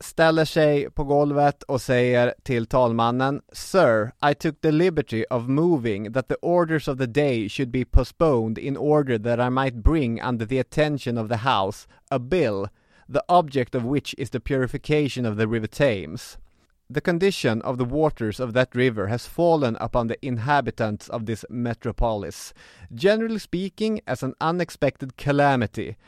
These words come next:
but I believe there has always been an observant minority in the community which has expected the catastrophe that has recently occurred. Sir,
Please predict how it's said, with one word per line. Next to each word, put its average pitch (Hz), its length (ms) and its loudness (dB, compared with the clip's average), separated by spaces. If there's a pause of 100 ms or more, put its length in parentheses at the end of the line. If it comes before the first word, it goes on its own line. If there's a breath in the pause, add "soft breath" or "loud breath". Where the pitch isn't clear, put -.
(220 soft breath)
but 165 140 0
I 190 140 4
believe 196 520 0
there 139 180 2
has 131 120 -2
always 156 460 0
been 139 180 -2
an 135 100 0
observant 160 640 0
minority 131 720 0
in 117 80 -2
the 117 100 -2
community 120 680 -2 (240 soft breath)
which 147 240 -2
has 143 180 -2
expected - 720 -4
the 110 80 -4
catastrophe 120 800 -2 (120)
that 110 120 -2
has 113 180 -6
recently 120 500 -4
occurred. 95 500 -4 (580 soft breath)
Sir, 247 540 6